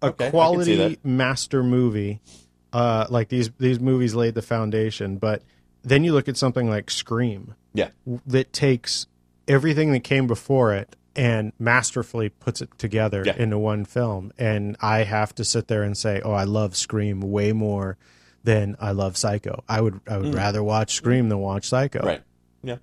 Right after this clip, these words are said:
Speaker 1: Which brings me to, just recently I watched Super eight. You and I
Speaker 2: Oh,
Speaker 1: talked about Super
Speaker 2: we
Speaker 1: eight.
Speaker 2: talked about it.
Speaker 1: And I think Super eight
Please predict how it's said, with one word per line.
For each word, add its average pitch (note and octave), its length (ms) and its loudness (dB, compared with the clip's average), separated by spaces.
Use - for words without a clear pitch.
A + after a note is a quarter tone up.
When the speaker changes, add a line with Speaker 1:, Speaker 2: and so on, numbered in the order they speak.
Speaker 1:
Which A2+ 260 2
brings A#2+ 240 4
me A#2 160 2
to, A#2 480 4
just A#2+ 240 4
recently C3 400 4
I A#2+ 80 6
watched A#2 300 4
Super B2+ 320 2
eight. G#2 200 2
You B2 140 2
and A#2 80 4
I A2 80 0
Speaker 2:
Oh, A2+ 100 6
Speaker 1:
talked A2 220 2
about G#2+ 200 -2
Super G#2+ 240 -6
Speaker 2:
we A2 60 2
Speaker 1:
eight. G#2+ 60 2
Speaker 2:
talked F2+ 100 -8
about E2+ 140 -4
it. - 20 6
Speaker 1:
And A2+ 180 2
I D3 160 6
think E3 200 2
Super C#3 360 2
eight C3+ 240 2